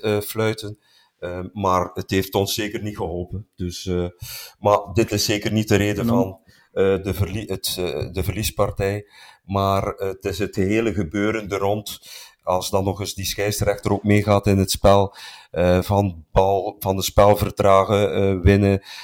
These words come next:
Speaker 1: eh, en, en dan ook iedere keer bij iedere overtreding die uitleg en dan dat f-, die var-interventies. Altijd was het, eh, lag het spel stil. En, eh, nee, hij had het niet in de hand. En, eh,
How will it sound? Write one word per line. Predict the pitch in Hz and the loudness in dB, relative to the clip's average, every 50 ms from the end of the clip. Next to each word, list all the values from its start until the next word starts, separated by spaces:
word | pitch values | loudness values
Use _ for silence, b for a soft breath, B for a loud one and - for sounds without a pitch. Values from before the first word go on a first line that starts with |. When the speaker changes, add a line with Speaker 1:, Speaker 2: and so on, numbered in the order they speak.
| B B | B B
Speaker 1:
eh, | - - 90 90 87 85 - 92 | -4 0 2 2 2 2 2 2
en, | 90 90 92 - | 2 2 2 2
en | - 90 92 98 | 2 2 2 4
dan | 92 92 95 95 | 4 4 4 4
ook | 95 92 - - - B B B B B B B B B | 2 2 -2 -8 -16 B B B B B B B B B
iedere | - 85 90 107 127 117 - - | -4 0 2 2 4 4 4 2
keer | - - 107 104 107 104 - - - | 2 2 2 2 4 4 2 0 2
bij | - 104 98 98 98 | 2 2 2 2 0
iedere | 110 113 117 117 113 107 | 0 2 2 4 4 4
overtreding | 110 113 110 101 - - - 98 101 104 104 98 107 104 98 | 4 4 4 4 2 0 -2 0 0 2 2 2 2 0 0
die | 92 95 - | -2 -4 0
uitleg | - 98 98 104 104 104 - 104 104 101 101 - | 4 6 8 8 6 4 4 2 2 2 2 0
en | - - - 104 113 110 | -2 2 4 4 6 6
dan | 107 104 107 101 | 6 4 4 4
dat | 98 98 92 - | 4 2 0 0
f-, | - - - - - 95 | -4 -10 -12 -12 -14 -10
die | 90 104 104 - | -10 -10 -8 -4
var-interventies. | - 101 104 107 104 104 101 104 101 - 104 101 101 101 101 - - 101 104 - - B B B B B B B B B B _ | -2 -2 0 0 -2 -4 -6 -8 -6 -4 -2 -2 -2 -2 -4 -6 -6 -6 -6 -8 -8 B B B B B B B B B B _
Altijd | _ 95 101 117 127 131 135 135 131 135 - - 117 117 117 120 120 - - - - - - - | _ 6 8 8 8 8 6 4 2 0 2 4 4 4 4 2 0 -2 -6 -8 -8 -8 -8 -6
was | - 98 104 101 98 - | -2 0 0 0 0 -2
het, | 98 - - - - | -4 -6 -6 -4 -2
eh, | 87 95 90 - 90 - | 0 0 0 0 -4 -6
lag | - 98 104 101 95 | -2 0 0 0 0
het | 101 - | -2 -4
spel | - - - 98 95 95 | -2 0 2 2 2 2
stil. | - - - - 104 104 104 107 110 110 B B B B B B B B B | 0 -2 0 2 4 4 4 4 2 0 B B B B B B B B B
En, | _ - 92 95 95 95 95 95 - | _ 2 2 4 4 4 2 0 0
eh, | - 95 92 90 90 90 90 87 - | 0 0 0 2 2 0 0 -2 2
nee, | 113 107 104 104 101 - | 4 6 6 6 4 2
hij | 95 95 | 0 0
had | 98 101 101 | 0 0 -2
het | 107 101 104 | -2 -4 -6
niet | 113 117 - | -8 -6 -2
in | 104 101 101 | -2 -2 -2
de | 98 | -2
hand. | 90 95 98 104 107 - - - - | -2 -2 -2 -2 -2 -2 -6 -8 -6
En, | - 87 87 87 92 | -4 -2 -2 0 0
eh, | 90 87 87 87 87 87 | 0 -2 -2 -2 -4 -4